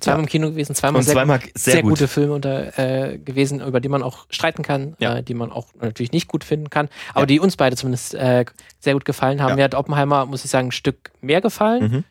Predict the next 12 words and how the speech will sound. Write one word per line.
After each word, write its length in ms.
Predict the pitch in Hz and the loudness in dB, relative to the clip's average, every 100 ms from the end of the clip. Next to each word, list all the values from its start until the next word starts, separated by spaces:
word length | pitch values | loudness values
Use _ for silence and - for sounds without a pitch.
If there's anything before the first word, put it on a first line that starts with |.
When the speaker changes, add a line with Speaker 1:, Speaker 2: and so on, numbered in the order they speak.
| _ | _
Speaker 1:
Ich 60 | - | -2
glaub, 200 | 139 - | -2 0
der 100 | 135 | -2
ist 120 | 123 | -2
auch 180 | - 120 | -4 -4
bei 140 | 127 | -4
mir 180 | 123 127 | -2 0
jetzt 340 | 120 - - | 0 -4 -6
auch 140 | - 120 | -4 -2
noch 140 | 127 | 0
länger 220 | 120 139 139 | 0 0 -2
präsent. 480 | - 120 131 208 | -2 2 2 0